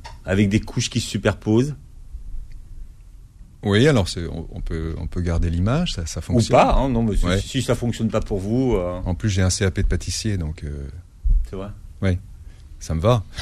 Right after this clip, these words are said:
Speaker 2: Mais
Speaker 1: Et, et les couches qui se superposent, puisque vous parlez, euh, de la part de, de, de masculin et de la part de féminin qui cohabitent en nous.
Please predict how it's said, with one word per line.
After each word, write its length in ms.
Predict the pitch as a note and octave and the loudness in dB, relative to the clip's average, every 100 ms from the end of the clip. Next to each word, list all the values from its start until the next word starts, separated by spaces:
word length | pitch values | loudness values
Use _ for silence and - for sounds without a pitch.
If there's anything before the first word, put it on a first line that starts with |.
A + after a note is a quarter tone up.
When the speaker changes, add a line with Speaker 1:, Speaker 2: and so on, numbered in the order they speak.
| - | -4
Speaker 2:
Mais 160 | A2 A2+ | 4 6
Speaker 1:
Et, 220 | A#2+ A#2+ | 6 4
et 40 | A2+ | 0
les 240 | A2+ A2+ | -2 -6
couches 240 | - C3 | -6 -10
qui 80 | - | -10
se 80 | A2 | -10
superposent, 560 | - A#2+ - C3+ C#3+ C3+ | -4 -2 0 2 2 2
puisque 240 | G2 - | -8 -10
vous 120 | G2 | -8
parlez, 440 | G2+ F#2+ G#2+ A#2 A#2 - - - | -4 -2 2 2 0 -12 -20 -14
euh, 420 | E2 F2 E2+ E2 D#2+ | -10 -8 -8 -10 -10
de 120 | E2 | -10
la 100 | D#2+ | -4
part 320 | A#2 A2 G2 | 0 0 0
de, 140 | F2+ | -8
de, 120 | E2 F2 | -8 -2
de 120 | - | -2
masculin 640 | G2 G2+ - - A#2 C3 - | -2 -4 -8 -4 -2 -2 -4
et 100 | G#2 | -6
de 60 | |
la 60 | F#2+ | -4
part 200 | A#2 F#2 | -2 -2
de 80 | F2+ | -4
féminin 520 | - A#2 E3+ G#3 A3+ | -4 -2 -2 -2 -4
qui 180 | - A#2+ | -6 -8
cohabitent 380 | G2 F2 F2 F2+ | -6 -6 -6 -2
en 80 | |
nous. 220 | E2+ F2 | -2 -2